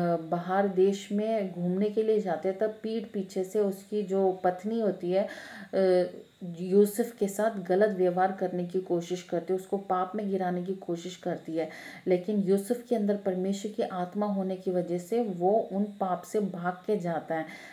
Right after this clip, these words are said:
लेकिन उसकी जो पत्नी है, पोतीफर की पत्नी, उसके ऊपर झूठा इल्ज़ाम लगाकर क्या करती है, उसको जेल में रखने की कोशिश करती है। तो उसको जेल में डाल दिया जाता है यूसुफ को।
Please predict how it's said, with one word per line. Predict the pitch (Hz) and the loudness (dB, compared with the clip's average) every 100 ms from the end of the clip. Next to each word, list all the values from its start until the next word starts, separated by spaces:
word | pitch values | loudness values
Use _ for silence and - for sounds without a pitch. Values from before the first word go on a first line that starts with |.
| - | 0
लेकिन | 180 175 214 | 0 2 -4
उसकी | 220 190 - 220 | -6 -8 -8 -6
जो | 202 | -2
पत्नी | 208 - 190 202 220 214 | -2 0 -2 -2 -4 0
है, | 208 170 - - - | -2 -2 -8 -18 -4
पोतीफर | 196 190 196 214 | -2 -2 -2 -2
की | 208 226 | -2 -4
पत्नी, | 202 180 202 214 | -2 -4 -4 -4
उसके | 185 180 - | -4 -6 -2
ऊपर | 202 196 214 - | -2 -2 -6 -2
झूठा | 185 180 208 | -2 0 -4
इल्ज़ाम | - 185 170 185 185 214 | 0 0 0 0 0 0
लगाकर | 202 175 175 170 190 | 0 2 0 0 -4
क्या | 190 185 | -4 -4
करती | 175 185 180 185 190 | -2 -2 -2 -4 0
है, | 233 311 - _ _ _ _ _ _ - - - - | 0 0 -8 _ _ _ _ _ _ -20 -18 -16 -12
उसको | 185 - 247 | -6 0 2
जेल | 202 185 190 | 4 4 6
में | 208 208 | 4 2
रखने | 180 180 175 | 0 -2 -4
की | 190 | -6
कोशिश | 190 180 175 180 - | -2 -2 -2 -10 -6
करती | 170 165 165 | -6 -6 -6
है। | 165 | -4
तो | 165 240 | -2 0
उसको | 262 - 233 | 0 0 -2
जेल | 208 190 180 196 | 2 4 4 2
में | 220 | 2
डाल | 185 160 | 4 2
दिया | 160 170 | 0 -2
जाता | 165 165 151 | -2 -2 -2
है | 160 156 | -4 -2
यूसुफ | 156 151 156 - | -6 -6 -10 -8
को। | - 160 | -6 -6